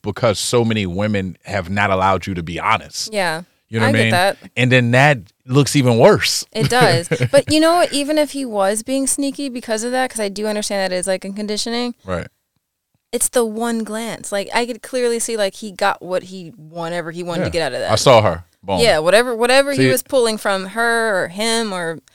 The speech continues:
Speaker 2: the other hers, whatever. Like, I can just, you can just see that it was, like, a genuine, like, "I just wanna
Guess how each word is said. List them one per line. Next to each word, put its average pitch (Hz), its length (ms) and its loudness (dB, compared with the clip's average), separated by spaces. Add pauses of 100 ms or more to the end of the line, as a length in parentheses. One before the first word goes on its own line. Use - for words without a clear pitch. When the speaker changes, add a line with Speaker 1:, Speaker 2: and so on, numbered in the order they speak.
(400)
Speaker 2:
the 185 120 -2
other 220 180 0
hers, 220 300 0
whatever. 190 380 0
Like, 180 160 0
I 196 100 0
can 208 180 -6
just, 196 140 -12
you 240 100 -6
can 247 120 -6
just 233 180 -2
see 233 320 -2
that 208 100 0
it 170 60 -2
was, 190 100 -6
like, 185 140 -4
a 185 40 -6
genuine, 180 440 -6
like, 170 220 -8 (840)
"I 175 120 -2
just 170 140 -6
wanna 156 380 -8